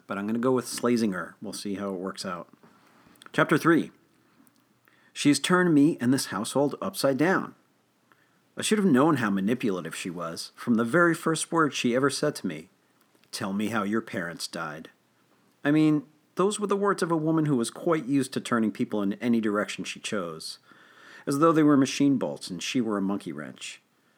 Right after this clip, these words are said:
And if I had missed the warning signals on the beach, there were plenty more at supper. She behaved as though she were a paying customer in a fancy restaurant,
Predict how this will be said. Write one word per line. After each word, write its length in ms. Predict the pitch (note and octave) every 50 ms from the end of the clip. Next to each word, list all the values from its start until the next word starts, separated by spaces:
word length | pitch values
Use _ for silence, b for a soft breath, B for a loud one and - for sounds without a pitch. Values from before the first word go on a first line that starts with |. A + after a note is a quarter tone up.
| b b b b
And 80 | B2+ B2+
if 100 | - C#3+
I 60 | C3+
had 120 | C3+ A2+
missed 300 | B2 C#3+ D#3+ D#3 - -
the 80 | B2+ A2
warning 320 | G#2 A#2+ D3 D3+ B2+ A2
signals 340 | - - G#2+ F#2+ G#2+ F#2+ F#2+
on 140 | G2+ F2 F#2
the 40 | F2+
beach, 440 | - C3+ A#2+ G2 G2 - - - _ _ _ _
there 120 | - D2+
were 80 | D#2 E2
plenty 340 | - - - A#2+ A2 A2 A2
more 180 | A2+ A2+ A2+
at 100 | A2+ -
supper. 440 | - - A#2+ A#2 - D2+ C2+ C#2 - _ b b b b b b b b b
She 160 | - - E3+
behaved 480 | E3 D3+ D#3 D#3+ E3+ E3 E3+ D#3+ D#3+ -
as 200 | - C#3+ B2+ A#2
though 200 | A#2 B2+ B2+ B2+
she 160 | A#2+ - - C3
were 140 | A#2+ A#2
a 60 | A#2+ A#2+
paying 280 | - - D3+ C3+ C#3
customer 460 | C3 - D#3+ D3+ - - G2+ F#2+ F2
in 60 | E2+ E2
a 40 |
fancy 360 | G2 - - A#2+ A2+ - - A#2
restaurant, 480 | A#2+ B2 A#2 - - - D2+ D2+ -